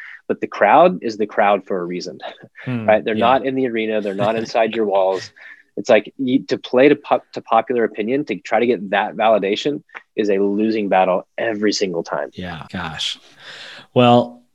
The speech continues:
Speaker 2: you know, I, I feel like this conversation could go on for a long time. And so I'm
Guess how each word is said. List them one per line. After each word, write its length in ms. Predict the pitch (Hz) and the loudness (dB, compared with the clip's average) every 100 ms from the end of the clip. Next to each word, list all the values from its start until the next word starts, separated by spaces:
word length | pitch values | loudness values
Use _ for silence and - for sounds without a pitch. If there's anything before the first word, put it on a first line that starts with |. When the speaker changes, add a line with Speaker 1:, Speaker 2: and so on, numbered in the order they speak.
| - | -14
Speaker 2:
you 160 | 110 | -8
know, 100 | 110 | -6
I, 280 | 104 120 117 | 0 0 0
I 120 | - | -4
feel 220 | 110 - 127 | -6 0 2
like 180 | 117 | 0
this 120 | 123 120 | -2 -2
conversation 540 | 147 127 117 131 - | -2 -2 -2 -4 -4
could 140 | - 110 | -8 -4
go 120 | 113 | -2
on 180 | 131 127 | -2 -2
for 100 | 113 | -4
a 60 | |
long 320 | 107 120 131 | -2 -2 -2
time. 340 | 120 127 113 104 | -2 -2 -2 -2
And 100 | 101 | -4
so 400 | - 104 98 98 | -2 -2 -2 -6
I'm 320 | - 104 95 | -6 -4 -6